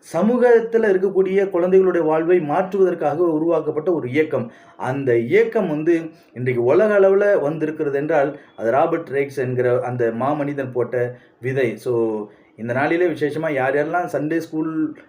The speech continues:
ஆஹ், கிறிஸ்தவர்களா இருக்கட்டும், நான் கிறிஸ்டியன்ஸா இருக்கட்டும், சண்டே ஸ்கூல்னு ஒண்ணு இருக்கிறதுக்கு காரணமே வந்து குழந்தைகளுடைய வாழ்க்கை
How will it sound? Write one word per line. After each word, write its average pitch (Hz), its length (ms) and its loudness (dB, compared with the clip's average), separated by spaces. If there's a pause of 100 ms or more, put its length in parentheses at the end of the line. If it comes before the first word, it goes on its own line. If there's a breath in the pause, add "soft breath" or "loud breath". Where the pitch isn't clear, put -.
(160 loud breath)
ஆஹ், 117 680 -4 (160)
கிறிஸ்தவர்களா 147 460 2
இருக்கட்டும், 143 480 -2
நான் 131 220 -4
கிறிஸ்டியன்ஸா 135 380 -6
இருக்கட்டும், 127 420 -4 (320 loud breath)
சண்டே 151 240 0
ஸ்கூல்னு 196 320 -2
ஒண்ணு 160 120 -4
இருக்கிறதுக்கு 165 540 -2
காரணமே 151 500 -2
வந்து 139 340 -4
குழந்தைகளுடைய 147 520 -2
வாழ்க்கை 131 320 0